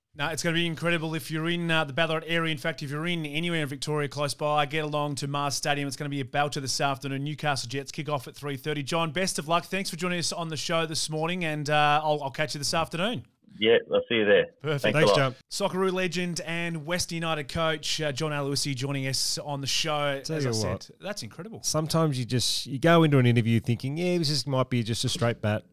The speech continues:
Speaker 3: and then all of a sudden you get this, he's, he's catching up with coaches on FaceTime and on Zoom and all of this kind of stuff. That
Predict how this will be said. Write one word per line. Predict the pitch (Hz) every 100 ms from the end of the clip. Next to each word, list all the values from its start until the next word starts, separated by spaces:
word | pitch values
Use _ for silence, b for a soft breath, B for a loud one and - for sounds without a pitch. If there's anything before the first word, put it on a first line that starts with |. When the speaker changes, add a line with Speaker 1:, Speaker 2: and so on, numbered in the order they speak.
| -
Speaker 3:
and | 120
then | 127
all | 123
of |
a | 113
sudden | - 117 110
you | 107
get | 113 110 -
this, | 107 98 - - - - - _ _
he's, | 123 143 123
he's | - 160
catching | - 151 139
up | 131 117
with | 110
coaches | - 120 - 107
on | 107
FaceTime | - 117 110 120 110 104 98
and | 95 95 64 104
on | 104
Zoom | 92 120 120 110
and | 104
all | 110
of | 104
this | 110
kind | - 120
of |
stuff. | 107 101
That | 147